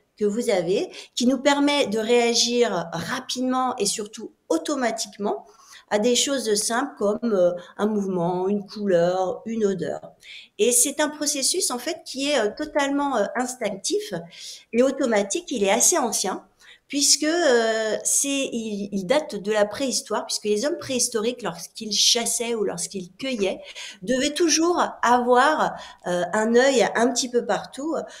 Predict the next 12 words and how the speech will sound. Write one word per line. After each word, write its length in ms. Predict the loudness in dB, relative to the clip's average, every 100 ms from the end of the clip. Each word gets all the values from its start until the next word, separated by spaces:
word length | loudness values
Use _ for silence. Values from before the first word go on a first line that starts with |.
| -12 -2
euh, 260 | 2 2
pour, 280 | 2 4 8
euh, 200 | 8 6 2
ne 120 | 0 0
pas, 380 | 2 4 6
euh, 160 | 4 2
se 180 | 0 -8
faire, 340 | -4 -2 0
euh, 140 | 0 0 -2
attaquer 520 | -4 -2 -2 -2 -2
par, 340 | 0 0 2
euh, 80 | 0